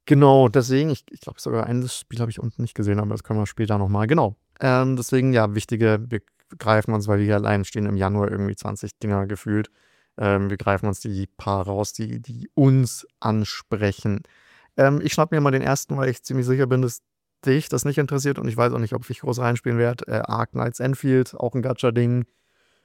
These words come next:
Äh, hatte irgendwie zig Betas, Alphas, ähm, Mischung aus irgendwie, was hab ich gehört, Ge-, Kampfsystem wie Xenoblade, äh, was ganz cool klingt und irgendwie, ah, sowas wie Fac-,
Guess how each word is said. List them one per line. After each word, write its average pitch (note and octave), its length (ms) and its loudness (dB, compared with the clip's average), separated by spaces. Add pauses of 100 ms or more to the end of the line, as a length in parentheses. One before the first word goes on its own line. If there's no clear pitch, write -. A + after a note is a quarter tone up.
(480)
Äh, D3+ 220 4
hatte C#3 180 2
irgendwie C3+ 240 4
zig - 320 -4 (100)
Betas, C3 520 2
Alphas, B2 680 0
ähm, A#2 560 0
Mischung A#2+ 300 -2
aus A#2+ 200 -4
irgendwie, A#2 600 -4
was B2 220 -6
hab A#2 80 -2
ich A2 100 -4
gehört, A2 460 0
Ge-, A#2 120 -6 (140)
Kampfsystem A2 640 -4
wie G#2 60 -4
Xenoblade, A2+ 920 0 (240)
äh, - 400 -4
was - 260 -6
ganz A#2 260 -6
cool D3+ 120 4
klingt B2+ 300 0
und A#2+ 120 -6
irgendwie, A2+ 420 0 (840)
ah, B2+ 260 2
sowas A#2 280 2
wie B2 100 0
Fac-, - 360 -8